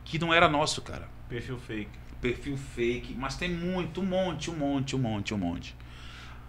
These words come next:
Speaker 1: Agora, hoje não, velho. Hoje a gente tem, galera, preste muita atenção. Hoje a gente tem tudo oficial, entendeu? Então você procura lá.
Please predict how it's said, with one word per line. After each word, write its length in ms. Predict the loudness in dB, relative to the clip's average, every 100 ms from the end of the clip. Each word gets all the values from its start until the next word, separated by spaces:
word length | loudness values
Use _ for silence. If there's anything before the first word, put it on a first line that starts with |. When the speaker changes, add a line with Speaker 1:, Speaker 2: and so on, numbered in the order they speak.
| -14 -14 -14 -14 -10 2
Speaker 1:
Agora, 380 | 4 6 6 4
hoje 360 | 2 2 2 2
não, 220 | 2 2
velho. 240 | 0 -4 0
Hoje 260 | 4 4 4
a 40 |
gente 280 | 0 -2 2
tem, 480 | 8 8 8 6 0 -4
galera, 520 | -4 -2 -2 -2 -4 -8 -10 -12 -12 -12 -6
preste 360 | -6 -4 -8 -10 -8
muita 260 | -6 -4 -6
atenção. 460 | -8 -8 -8 -8 -10 -6
Hoje 200 | -4 -4
a 20 |
gente 260 | -4 -4 -4
tem 280 | -4 -4 -6 -12 -14 -14 -14 -14 -14 -14 -16 -16 -16 -16 -16 -16 -8
tudo 320 | -6 -4 -6 -6
oficial, 680 | -8 -6 -6 -4 -2 -4 -6
entendeu? 200 | -8 -8
Então 160 | -8 -8
você 420 | -8 -6 -4 -4 -6 -10
procura 340 | -10 -8 -6 -4
lá. 380 | -4 -4 -6